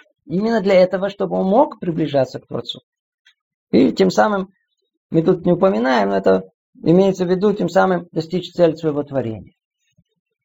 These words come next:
Другими словами, цель человека в этот мире – уподобиться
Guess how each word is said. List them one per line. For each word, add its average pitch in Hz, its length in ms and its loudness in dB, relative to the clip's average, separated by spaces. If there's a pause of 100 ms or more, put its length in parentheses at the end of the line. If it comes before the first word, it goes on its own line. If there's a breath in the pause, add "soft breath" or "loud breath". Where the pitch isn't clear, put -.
Другими 233 320 4
словами, 196 540 0 (480)
цель 220 200 4
человека 196 540 -2
в 165 100 -4
этот 185 240 -2
мире – 170 360 0 (520 loud breath)
уподобиться 208 960 2